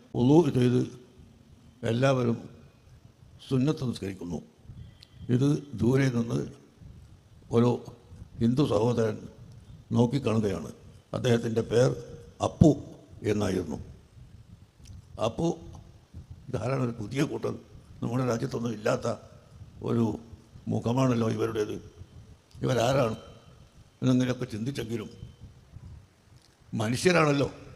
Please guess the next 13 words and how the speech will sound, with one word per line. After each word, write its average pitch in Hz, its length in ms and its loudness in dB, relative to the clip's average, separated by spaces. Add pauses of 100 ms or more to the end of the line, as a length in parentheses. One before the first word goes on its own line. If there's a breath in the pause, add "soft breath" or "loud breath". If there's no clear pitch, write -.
(440)
അതുകൊണ്ട് 135 340 2 (880)
അവർക്ക് 143 440 0 (680)
ഓരോ 123 240 0
ഇളനീർ 123 420 -6 (540)
കൊടുക്കാം 117 380 -6 (440)
എന്ന് 123 220 4
തീരുമാനിച്ച് 113 560 0 (640)
നല്ല 120 280 2
ഇളനീർ 127 500 4
പറിച്ച് 123 420 -2 (1400)
ഇവരുടെ 127 300 2
അടുക്കൽ 117 320 2
കൊണ്ടുവന്നു. 101 500 0